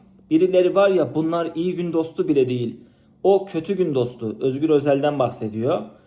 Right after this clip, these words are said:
"Siyaseti beni ilgilendirmez. Başına gelmedik iş kalmadı. Oraya koşuyor, şuraya koşuyor. Bence genel başkanlığı da tescillendi.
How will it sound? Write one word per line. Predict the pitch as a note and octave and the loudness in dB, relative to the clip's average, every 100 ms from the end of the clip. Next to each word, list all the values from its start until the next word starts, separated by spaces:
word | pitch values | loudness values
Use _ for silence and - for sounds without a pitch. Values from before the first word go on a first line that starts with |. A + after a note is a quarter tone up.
| _ _ | _ _
"Siyaseti | - D#3 E3+ E3+ F3+ F3+ F3+ | -4 2 4 4 0 0 2
beni | E3 E3+ | 0 -2
ilgilendirmez. | D#3+ D3+ D#3 C#3+ C3+ B2 C#3+ F3 - - _ _ | -2 2 2 2 0 0 0 -2 -8 -20 _ _
Başına | C#3+ D3+ F#3 F#3 | 2 2 0 -2
gelmedik | F3+ F#3 F#3+ F3 D#3 D#3 | 2 2 2 0 -4 -4
iş | D3 - | -6 -2
kalmadı. | D3+ D3+ C#3+ B2 B2+ D#3+ - | 2 2 4 0 0 -2 2
Oraya | D#3 E3+ F3 F3 | 4 6 4 2
koşuyor, | C3+ B2+ D3 D#3 | -4 0 2 2
şuraya | - D3+ D#3 D#3+ | 2 0 0 0
koşuyor. | C3 B2+ B2+ D#3 - - _ _ - | -4 -2 0 0 -2 -14 _ _ -4
Bence | C3+ F3+ F#3 | -2 0 0
genel | D3+ D3 F3 E3+ | 0 0 0 0
başkanlığı | D3+ D3+ D#3+ D#3+ F#3 E3+ | 0 -2 -4 -2 0 0
da | B2+ | 0
tescillendi. | D3 D3 - D#3 D3 C3+ B2 C3 - | -2 -6 -4 -2 0 0 0 -2 -4